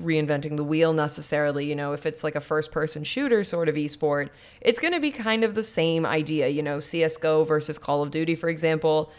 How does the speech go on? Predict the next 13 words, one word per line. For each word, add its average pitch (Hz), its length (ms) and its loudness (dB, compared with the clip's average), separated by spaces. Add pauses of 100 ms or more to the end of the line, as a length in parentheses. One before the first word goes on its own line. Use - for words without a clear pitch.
(140)
Obviously, 165 500 2
there 165 240 6
are 151 60 6
very 156 200 4
big 156 200 2
differences 202 640 -2
in 156 300 0
the 147 40 -4
style 151 480 4
of 151 120 0
gameplay, 147 560 -2
but 151 160 0
ultimately, 156 920 2